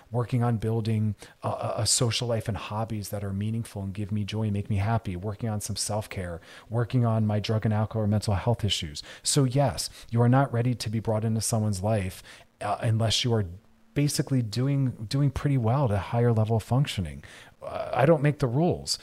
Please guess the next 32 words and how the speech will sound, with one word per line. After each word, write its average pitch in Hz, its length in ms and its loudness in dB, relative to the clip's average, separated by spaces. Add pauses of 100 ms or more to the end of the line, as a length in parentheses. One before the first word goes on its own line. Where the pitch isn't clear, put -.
(180)
The 104 100 2
whole 147 120 6
point 156 260 0
is 113 100 0
just 113 160 -4
that 117 140 0
you 123 120 2
impact 139 360 0
each 98 160 -4
other. 73 320 -10 (220)
Be 131 100 0
very 147 160 2
thoughtful 147 340 2
about 110 240 2
the 113 100 0
impact 107 300 -2
you're 101 80 -4
going 104 200 0
to 98 80 -4
have. 101 580 -4 (280)
So - 140 -4
that's 143 180 0
the - 80 -4
first 147 320 -4
one. 85 180 -6 (280)
Are 135 120 2
you 135 120 2
happy? 113 560 -4 (200)
The 131 80 -6
second 175 340 0
one 117 160 2
is 113 200 -2